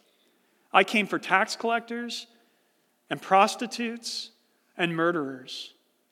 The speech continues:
so I can handle your mess too. Your sin cannot generate more wrath than my death exhausted." At the cross, for every single person who puts their faith in this Jesus, his words ring true,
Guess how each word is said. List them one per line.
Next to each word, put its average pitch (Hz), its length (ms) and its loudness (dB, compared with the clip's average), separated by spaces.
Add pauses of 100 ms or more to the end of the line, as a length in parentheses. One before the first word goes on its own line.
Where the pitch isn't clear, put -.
(180)
so 165 160 0
I 156 120 6
can 180 160 -4
handle 180 280 -2
your 160 160 -2
mess 151 300 -6
too. 127 340 -16 (960)
Your 202 220 8
sin 214 400 2
cannot 190 400 0
generate 175 600 2
more 170 340 2
wrath 175 640 2 (340)
than 156 160 0
my 160 240 4
death 160 560 0 (240)
exhausted." 156 680 0 (1120)
At 180 180 8
the 208 80 4
cross, 196 720 4
for 175 100 4
every 196 280 4
single 214 360 2
person 202 480 0
who 165 80 -8
puts 175 260 -6
their 175 120 2
faith 190 340 0
in 160 160 -2
this 208 220 2
Jesus, 170 760 -4 (380)
his 165 220 0
words 190 320 4
ring 208 180 -2
true, 196 420 -2